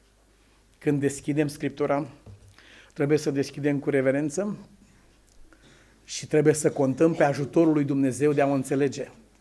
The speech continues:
Oamenii aceștia erau niște oameni cu inima aleasă.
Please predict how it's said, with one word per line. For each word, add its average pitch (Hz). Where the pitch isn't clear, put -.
Oamenii 185
aceștia 160
erau 143
niște 143
oameni 139
cu 139
inima 131
aleasă. 123